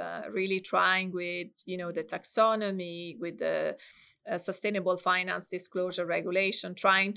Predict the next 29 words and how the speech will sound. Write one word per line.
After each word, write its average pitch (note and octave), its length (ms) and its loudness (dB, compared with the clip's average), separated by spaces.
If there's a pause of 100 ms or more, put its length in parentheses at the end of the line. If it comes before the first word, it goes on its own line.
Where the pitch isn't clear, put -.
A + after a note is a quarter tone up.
to F#3 360 -2 (380)
really G#3 720 4
request G3 800 2 (100)
disclosure G3 800 0 (920)
and, F#3+ 360 2
uh, F3+ 260 0
request F#3 520 2
disclosures F#3 800 0
of G#3+ 260 -2
what G#3 320 6 (160)
are F#3 220 6
the F#3+ 100 -2
features, F#3 640 -6
for F3 80 -2
example, F3+ 480 -2
of F3 100 0
sustainable G3 540 -2
investments, G#3 920 0 (500)
and, F#3+ 360 2
uh, F#3 460 0
and G3+ 200 2
really B3 260 4
start F#3+ 360 6
setting, F#3+ 760 4
uh, F3 300 4 (100)
you F#3 160 -4
know, F3+ 180 -6
some, F#3 520 0
uh, F3+ 180 0